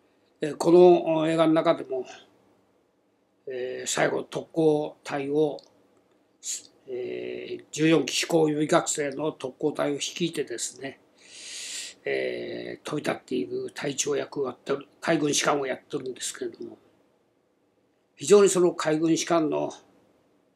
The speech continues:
お、なんかな、雰囲気、そしてまた、あー、あー、凛々しさみたいなものですね。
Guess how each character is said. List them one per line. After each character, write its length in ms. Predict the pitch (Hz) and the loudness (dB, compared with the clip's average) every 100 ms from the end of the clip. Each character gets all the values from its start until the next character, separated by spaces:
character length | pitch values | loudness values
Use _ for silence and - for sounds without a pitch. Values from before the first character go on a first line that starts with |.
| _ _ _ | _ _ _
お、 1200 | 139 131 127 127 120 117 117 117 117 117 117 - - | -12 -8 -6 -6 -8 -10 -12 -14 -16 -20 -20 -18 -12
な 80 | 120 | -12
ん 40 | - | -8
か 140 | 160 | -6
な、 80 | 165 | -6
雰 200 | - 151 | -2 -2
囲 120 | 127 | -2
気、 360 | 110 - 113 _ _ _ _ _ _ _ _ _ _ _ _ | -6 -14 -16 _ _ _ _ _ _ _ _ _ _ _ _
そ 160 | - 147 | -6 0
し 80 | - | 4
て 80 | 170 | 4
ま 140 | 147 | 2
た、 200 | - 151 - - - | 0 -2 -2 -16 -18
あ 600 | 143 143 143 139 131 - - _ _ _ _ _ _ _ _ | -14 -12 -12 -14 -16 -20 -20 _ _ _ _ _ _ _ _
ー、 60 | - | -18
あ 320 | 113 117 117 | -16 -12 -10
ー、 40 | 113 | -8
凛 140 | 135 | -2
々 100 | 147 | 0
し 100 | - | 0
さ 140 | - - | 0 -2
み 100 | - | -4
た 140 | - | -4
い 40 | |
な 80 | - | -2
も 80 | 131 | -2
の 140 | 123 | -2
で 80 | 120 | -4
す 160 | - 156 | -4 -4
ね。 240 | 147 123 | -4 -8